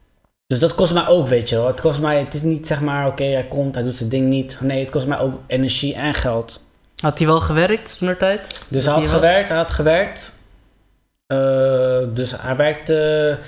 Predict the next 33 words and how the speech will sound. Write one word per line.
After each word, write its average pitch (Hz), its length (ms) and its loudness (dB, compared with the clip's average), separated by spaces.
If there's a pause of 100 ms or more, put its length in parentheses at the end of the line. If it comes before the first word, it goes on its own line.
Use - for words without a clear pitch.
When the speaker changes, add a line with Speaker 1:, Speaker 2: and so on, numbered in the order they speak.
(140)
Speaker 1:
volgens - 220 -8
mij 160 80 0
heeft 170 120 -4
hij 151 100 -4
vijf 156 220 -2
keer 156 120 -4
gewerkt 143 300 -4
en 139 60 0
daarna 127 440 -6 (240)
niet 120 160 -4
meer. 110 200 -4 (920)
Speaker 2:
Oh, 143 140 0
dat 127 180 -4
is, - 240 0
eh, 147 260 2
ja. 135 260 0 (300)
Speaker 1:
Het - 140 -2
grappigste 196 440 2
is, 185 120 -2
toen 180 120 2
hij 160 100 2
wegging, 202 500 2
Speaker 2:
Mhm. 143 240 -4 (760)
Speaker 1:
zei 143 180 0
hij, 143 80 0
"Dankjewel." 170 720 2 (440)
En, 123 120 -8
en 117 260 -8
toen - 120 -14
ging 120 160 -4
hij 110 100 -6
gewoon 107 40 -4
weg. - 260 -12